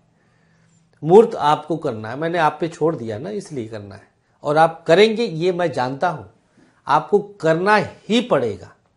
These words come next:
चाहे आप एक मीटिंग का खाना पेट काट कर करिएगा, चाहे जो करके करिए, आप ही की जमीनें होंगी, आपके ही पैसे होंगे, आपके ही पैसे से बनवाऊंगा मैं,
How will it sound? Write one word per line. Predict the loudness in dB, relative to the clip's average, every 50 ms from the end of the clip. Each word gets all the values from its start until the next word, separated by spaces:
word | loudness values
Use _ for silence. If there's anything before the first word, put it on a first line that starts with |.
| _ _ _ _ _ _ _ _ _ _ _ _ _ _ _ -4
चाहे | 0 2 4 6
आप | 6 6 4 4 0
एक | -6 -6 -4 -4
मीटिंग | -6 -6 -4 -6 -8 -6 -4
का | -4 -4
खाना | -4 -6 -8 -8 -6 -4 -2 -2 -4 -4
पेट | -6 -8 -8 -6 -6 -6 -6 -6
काट | -2 2 4 4 4 2 0
कर | -6 -4
करिएगा, | -2 0 -2 0 2 0 0 0 -2 -4 -6 -10 -20 _ _ _ _ -6
चाहे | -4 -2 0 0 -2
जो | 0 4 4 4
करके | 4 4 2 0 0 -8
करिए, | -10 -10 -14 -16 -16 -18 -20 -20 _ _ _ _ _ _ _ _ _ _ _ -4
आप | -4 -4 -2 -2
ही | -2 -2 -2
की | -2 -2 -4
जमीनें | -2 -2 -4 -4 -4 -4 -2 -2
होंगी, | -2 -2 -4 -6 -6 -6 -6
आपके | -4 -2 -2 -2 -2 -4 -8 -6 -4
ही | -2 -2 -2
पैसे | 0 2 2 2 2 2 0 -2
होंगे, | -2 -2 -2 0 2
आपके | 2 2 2 2 -2 -4
ही | -4 -2
पैसे | -2 -2 -2 -2 -4 -6 -10
से | -10 -10 -14
बनवाऊंगा | -14 -14 -14 -12 -12 -10 -12 -12 -14 -16 -18
मैं, | -20 -20 -20